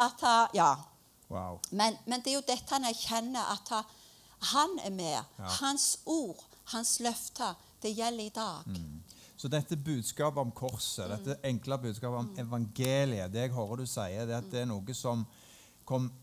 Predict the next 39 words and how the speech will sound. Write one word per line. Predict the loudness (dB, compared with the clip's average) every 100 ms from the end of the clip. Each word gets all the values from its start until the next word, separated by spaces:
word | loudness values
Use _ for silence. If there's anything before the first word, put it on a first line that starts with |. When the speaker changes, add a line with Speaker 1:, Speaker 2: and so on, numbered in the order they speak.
| -6
Speaker 2:
inn | 0 4 4
i |
livet | 4 2 0
ditt | 0 -2 -6 -12
Speaker 1:
Mm. | -8
Speaker 2:
tilbake | 0 2 2
på | 0
syttitallet, | -4 -4 -6 -8 -2 0 0
og | -2
fremdeles | -4 -4 -4 -2 0 0 -2 -6
får | -6
du | -6 -4
lov | -2 -2
å | -4 -6
oppleve | -4 -4 -4 -6
Speaker 1:
Ja. | -4
Speaker 2:
kraften | -4 -4 -10 -6 -6
av | -6 -4
den | -4 -4
sannheten | -4 -2 -2 -4 -6
hver | -6 -4
dag. | 0
Speaker 1:
Ja. | 0 -2 -6 -20 -20 -20 -20 -20
For | -8 -6
han | -4 -2 -2
hadde | -4 -8 -6
sonet | -6 -6 -8 -8 -8 -8 -8 -16 -20 -20 -20 -10
det | -6 -4
som | -4 -4
var | -6
til | -6 -10
hinder | -8 -8 -8 -10 -8
for | -10
meg | -10 -10 -10 -12
å | -14 -14 -20 -18
få | -12
et | -12 -10
evig | -14 -14
liv. | -16